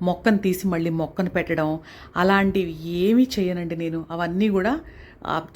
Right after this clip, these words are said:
చాలా పెద్ద పని అయిపోతుంది అపార్ట్మెంట్లో ఉన్న వాళ్ళకి. అటువంటి ఏ పని లేకుండా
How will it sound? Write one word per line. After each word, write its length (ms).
చాలా 280
పెద్ద 240
పని 240
అయిపోతుంది 500
అపార్ట్మెంట్లో 640
ఉన్న 180
వాళ్ళకి. 380
అటువంటి 380
ఏ 240
పని 280
లేకుండా 720